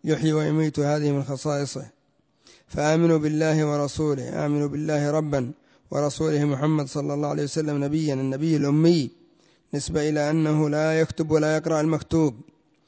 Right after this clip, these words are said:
لا كما يقول بعضهم النبي الأمي نسبة إلى أم القرى، هذا كلام غير صحيح.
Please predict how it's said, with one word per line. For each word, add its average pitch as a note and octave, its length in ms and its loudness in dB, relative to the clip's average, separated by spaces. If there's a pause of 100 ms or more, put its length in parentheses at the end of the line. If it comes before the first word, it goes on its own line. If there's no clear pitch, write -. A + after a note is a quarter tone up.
(320)
لا D3+ 160 2
كما D#3 300 2
يقول D#3 240 0
بعضهم D3+ 440 0
النبي D3+ 380 0
الأمي D3+ 520 2 (480)
نسبة D#3 340 2
إلى D#3 180 2
أم D#3+ 160 2
القرى، D3 300 -2
هذا D3 280 -2
كلام D3 320 -2
غير D#3 140 0
صحيح. D3 500 0